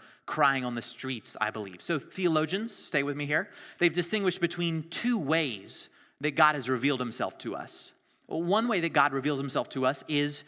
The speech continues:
through special revelation. So special revelation is when God works supernaturally to tell us who he is and what he's doing.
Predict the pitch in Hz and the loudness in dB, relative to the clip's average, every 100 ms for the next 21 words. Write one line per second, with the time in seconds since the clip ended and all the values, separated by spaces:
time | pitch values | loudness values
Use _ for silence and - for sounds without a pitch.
0 | - _ - 143 123 135 175 - - - | -18 _ -2 2 2 0 -4 -12 -20 -12
1 | - - 247 240 - 131 95 90 - _ | -10 -4 -2 -2 -2 -2 -4 -8 -14 _
2 | - 127 117 110 101 110 87 - _ _ | 0 2 2 -2 -4 -8 -10 -16 _ _
3 | _ _ _ - 139 - 233 254 254 202 | _ _ _ -8 -6 -2 -2 0 0 2
4 | 175 156 165 - 135 127 127 139 139 123 | 2 2 -2 -2 -4 -4 -2 -4 -2 2
5 | 185 196 185 151 139 170 123 - - - | 4 4 2 2 2 2 2 -4 -12 -14
6 | - - - - 254 262 214 175 160 160 | -16 -10 -6 0 0 2 2 4 2 0
7 | - 139 101 85 - _ _ _ _ - | -2 -4 -4 -10 -18 _ _ _ _ -4
8 | 135 - 214 208 120 120 - - - - | -2 0 2 2 2 -2 -8 -18 -20 -4
9 | 202 226 185 208 151 147 98 101 - - | 0 0 0 0 2 0 -2 -8 -10 -14
10 | - - 127 139 143 143 151 120 117 131 | -18 -6 -2 2 2 0 -4 -4 -2 -2
11 | 101 | -4